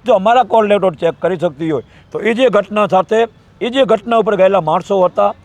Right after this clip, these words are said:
એ જે ઘટનામાં જે લોકોની ધરપકડ થઈ હતી, એ તમામ લોકોની કોલ ડિટેલ શા માટે ન કાઢી? એક સામાન્ય માણસ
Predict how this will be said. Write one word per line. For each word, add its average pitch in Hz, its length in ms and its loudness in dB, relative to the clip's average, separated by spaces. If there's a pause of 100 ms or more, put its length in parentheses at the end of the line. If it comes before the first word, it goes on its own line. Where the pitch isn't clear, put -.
(340)
એ 208 80 -8
જે 247 180 0
ઘટનામાં 202 440 0
જે 185 120 -2
લોકોની 196 300 0
ધરપકડ 170 440 0
થઈ 185 160 2
હતી, 196 200 -6 (400)
એ 240 140 -2
તમામ 220 480 0
લોકોની 208 440 0
કોલ 185 240 2
ડિટેલ 190 440 0 (240)
શા 175 140 2
માટે 196 260 0
ન 170 100 -4
કાઢી? 143 320 -2 (280)
એક - 100 -8
સામાન્ય 233 420 2
માણસ 185 420 0